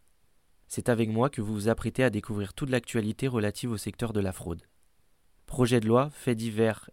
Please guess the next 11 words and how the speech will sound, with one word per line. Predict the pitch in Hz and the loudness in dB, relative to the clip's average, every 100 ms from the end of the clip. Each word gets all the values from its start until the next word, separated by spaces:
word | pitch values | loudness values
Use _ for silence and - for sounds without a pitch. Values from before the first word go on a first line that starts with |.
| - | -2
événements | 113 120 120 127 | 2 2 2 2
en | 117 | 0
France | - 131 - | -2 -4 -2
mais | 110 | -2
également | 104 104 107 | 0 -2 0
à | 107 | 0
l'international | 113 117 113 107 - 107 113 104 | 0 0 -2 -2 -4 -2 0 0
ou | - | 0
encore | 104 - 107 95 - | 0 2 0 0 -2
informations | 120 - 123 120 - 113 | -4 0 2 2 2 -2
insolites, | - 101 117 - | -2 -2 -4 -8